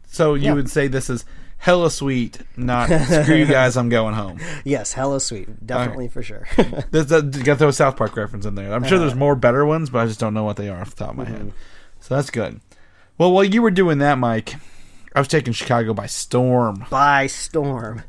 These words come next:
Speaker 1: By storm. And by that, it really didn't storm. It was just really cold for, for a few days. So, um,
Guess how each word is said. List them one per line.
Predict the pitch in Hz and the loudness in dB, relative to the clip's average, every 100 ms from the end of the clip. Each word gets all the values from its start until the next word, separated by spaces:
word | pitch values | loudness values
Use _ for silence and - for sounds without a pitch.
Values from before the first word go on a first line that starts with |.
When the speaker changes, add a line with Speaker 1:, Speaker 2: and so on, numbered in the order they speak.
| - | -6
Speaker 1:
By | 131 135 139 | 0 2 2
storm. | 127 - - 160 170 135 107 104 | 0 -6 2 4 6 4 2 -4
And | 123 120 120 | -2 0 2
by | 139 | 4
that, | 151 143 | 6 4
it | 131 | 4
really | 143 139 | 4 4
didn't | 135 123 | 2 0
storm. | - 117 113 | 0 0 0
It | |
was | 117 131 | 0 0
just | 127 | 0
really | 143 131 | 2 2
cold | - 120 107 101 | 2 4 2 0
for, | 107 107 101 | -4 -2 -4
for | - 110 | -6 -6
a | |
few | 107 113 | -6 -6
days. | 110 98 107 | -6 -8 -8
So, | 113 117 - - - - - | -6 -6 -8 -14 -20 -20 -2
um, | 139 143 139 | 4 4 2